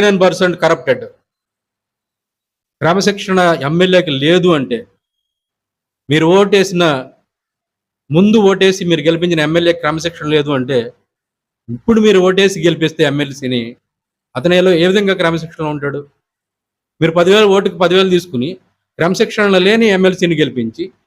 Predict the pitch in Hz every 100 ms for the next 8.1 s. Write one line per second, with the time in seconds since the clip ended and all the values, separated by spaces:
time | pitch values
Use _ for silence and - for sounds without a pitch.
0 | _ - 170 202 196 226 190 180 208 190
1 | 185 180 180 170 165 160 135 - _ 156
2 | 175 180 123 107 180 - _ _ - 165
3 | 208 208 190 185 175 165 160 156 139 127
4 | 135 - _ _ _ _ 135 139 175 202
5 | 208 214 202 165 - - _ 147 185 190
6 | 185 185 180 175 170 165 160 160 165 135
7 | 131 _ _ - 151 170 147 151 175 190